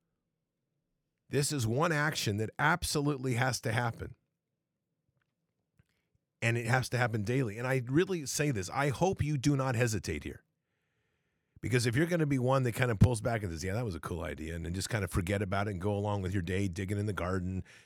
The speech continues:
playing with your, your making stuff at home or going to work in your cubicle or whatever you do, and you're like, "Yeah, it's cool. I enjoyed listening to Bards F M last night. Kind of a cool idea." I'm not telling you this for my good health. I'm telling you this literally where kingdom is positioned.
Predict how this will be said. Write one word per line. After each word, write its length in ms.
playing 260
with 220
your, 200
your 280
making 420
stuff 260
at 100
home 360
or 80
going 280
to 60
work 320
in 80
your 120
cubicle 460
or 140
whatever 300
you 140
do, 360
and 100
you're 120
like, 180
"Yeah, 160
it's 120
cool. 180
I 80
enjoyed 280
listening 280
to 40
Bards 280
F 160
M 160
last 220
night. 160
Kind 160
of 40
a 60
cool 240
idea." 440
I'm 180
not 240
telling 380
you 140
this 300
for 140
my 160
good 240
health. 480
I'm 140
telling 320
you 100
this 240
literally 520
where 240
kingdom 420
is 100
positioned. 640